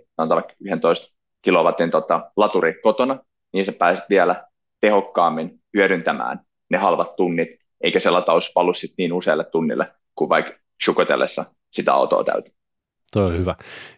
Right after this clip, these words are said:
Speaker 2: hyvä tieto. No, minkä merkkisillä autoilla muuten tää teidän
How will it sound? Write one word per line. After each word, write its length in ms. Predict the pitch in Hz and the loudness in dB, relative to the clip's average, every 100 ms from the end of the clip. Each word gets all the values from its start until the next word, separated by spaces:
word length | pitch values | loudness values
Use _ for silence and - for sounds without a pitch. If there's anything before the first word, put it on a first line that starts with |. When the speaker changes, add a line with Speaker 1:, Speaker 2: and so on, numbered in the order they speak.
| - | -2
Speaker 2:
hyvä 160 | 104 | -2
tieto. 380 | - 98 87 95 - - - - - | 0 -2 -4 -6 -12 -16 -18 -18 -2
No, 260 | 113 113 _ _ _ | 0 0 _ _ _
minkä 240 | 120 156 175 | 2 4 4
merkkisillä 580 | 143 123 123 107 113 - - | 4 4 4 4 4 2 -2
autoilla 480 | 120 127 120 104 95 | 2 4 4 4 4
muuten 220 | 92 90 | 2 0
tää 320 | 87 90 90 90 _ - - - | 0 0 0 -4 _ -20 -20 -2
teidän 340 | 101 90 92 | 0 0 -2